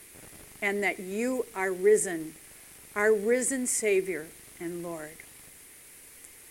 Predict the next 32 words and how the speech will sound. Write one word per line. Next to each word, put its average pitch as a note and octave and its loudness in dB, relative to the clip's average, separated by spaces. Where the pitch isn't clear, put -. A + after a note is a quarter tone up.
Now G#3+ 4
may A3 6
the G#3 8
God A3 4
of A3+ 0
peace, A#3 -2
who - -6
brought A3+ 4
again A#3 2
from A#3 -2
the A#3 2
dead G3+ 4
our F#3+ 4
Lord G3+ 4
Jesus G#3 0
Christ, - -2
the A3+ 2
great A3+ 10
shepherd C4 4
of A#3+ 4
the B3+ 4
sheep, G#3+ -2
by A#3 6
the A3 6
blood B3 6
of G3+ 2
the G#3 0
eternal C4 2
covenant, F#3 -2
equip D4 0
you A3+ 6
with F#3 4